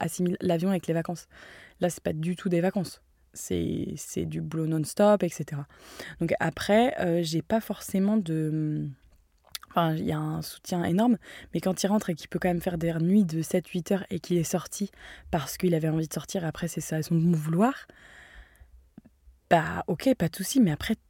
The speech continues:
t'assumes entre guillemets derrière que t'as voulu sortir et que t'es fatigué. C'est pas, euh, à moi de di-, enfin, parce que moi derrière je gère les enfants et là pour le coup j'ai pas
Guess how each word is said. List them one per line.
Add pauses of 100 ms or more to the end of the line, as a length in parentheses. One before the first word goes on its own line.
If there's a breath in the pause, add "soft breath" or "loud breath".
t'assumes
entre
guillemets
derrière
que
t'as
voulu
sortir
et
que
t'es
fatigué. (500 loud breath)
C'est
pas,
euh, (120)
à
moi
de
di-,
enfin, (400 loud breath)
parce
que
moi
derrière
je
gère
les
enfants
et
là (100)
pour
le
coup
j'ai
pas